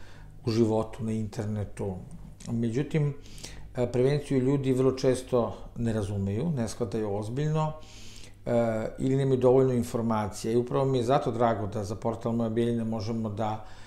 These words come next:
e, kažemo vašim gledalcima da je prevencija ono najvažnije što treba da rade u životu, jer im od prevencije, e, upravo zavisi ne samo koliko će dugo živjeti, nego kako će kvalitetno živjeti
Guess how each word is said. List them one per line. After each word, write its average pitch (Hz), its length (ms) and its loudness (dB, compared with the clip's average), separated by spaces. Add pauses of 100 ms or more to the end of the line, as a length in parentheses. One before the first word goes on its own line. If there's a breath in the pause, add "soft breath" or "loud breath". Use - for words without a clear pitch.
(300 loud breath)
e, 110 200 -2
kažemo 120 720 4 (140)
vašim 110 280 -4
gledalcima 117 600 0
da 107 140 -2
je 104 80 0
prevencija 120 800 2
ono 123 160 0
najvažnije 123 1040 2 (480 loud breath)
što - 180 -4
treba 120 280 2
da 117 120 4
rade 120 300 6
u 113 60 2
životu, 117 440 2
jer 131 100 6
im 120 100 4
od 120 160 -2
prevencije, 127 800 2
e, 120 500 -6
upravo 156 400 4
zavisi 123 640 4 (440 loud breath)
ne 147 80 -2
samo 180 220 4
koliko 160 260 4
će 139 120 2
dugo 127 300 4
živjeti, 95 560 -6
nego 107 260 -4
kako 127 260 -2
će 127 200 -4
kvalitetno 143 580 4
živjeti 135 640 2